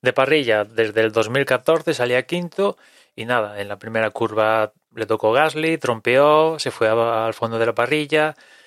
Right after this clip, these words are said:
Y a partir de ahí, pues nada, la carrera ya estaba sentenciada, no tuvo ritmo para recuperar, a diferencia de lo que hizo Carlos.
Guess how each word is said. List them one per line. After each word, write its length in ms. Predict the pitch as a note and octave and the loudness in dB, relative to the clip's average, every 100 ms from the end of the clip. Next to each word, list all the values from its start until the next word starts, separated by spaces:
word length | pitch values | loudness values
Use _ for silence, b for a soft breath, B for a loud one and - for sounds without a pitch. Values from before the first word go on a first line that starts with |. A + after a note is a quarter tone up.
| b b - | b b -12
Y 360 | A2+ G#2+ G#2 A2 | -10 -10 -4 -2
a 80 | |
partir 340 | A2 A2+ B2+ A#2 | 0 -2 0 0
de 80 | A#2 | 2
ahí, 220 | A#2+ B2+ | 2 0
pues 200 | - G#2 | -6 -8
nada, 220 | G2+ F2 | -8 -10
la 160 | F2 F#2 | -12 -8
carrera 300 | G2 G2+ G2+ | -4 -2 -2
ya 100 | G#2 | -4
estaba 320 | - G#2+ G2+ | -2 0 0
sentenciada, 880 | A#2 - A2 - B2+ C3 C#3 C#3 C3+ | -4 -8 -8 0 2 4 4 4 0
no 300 | A2+ G#2+ - | -2 -4 -2
tuvo 340 | B2 A2+ A2 | -2 2 2
ritmo 380 | A#2 G#2+ A2 G#2+ | 0 0 -2 0
para 180 | A2 A2 | 0 0
recuperar, 560 | G#2+ - A2 A2+ A#2+ | -4 -4 0 0 0
a 60 | A#2 | -2
diferencia 420 | G#2+ G#2+ G#2+ A2+ | -4 -10 -10 -8
de 80 | G#2+ | -6
lo 100 | G#2+ | -6
que 160 | G#2+ | -6
hizo 640 | G#2+ - G#2+ G#2+ G#2+ G#2+ G#2+ | -6 -4 -2 2 2 0 0
Carlos. 580 | B2+ C3+ C#3+ D3+ D3 - | 0 0 0 0 -2 -6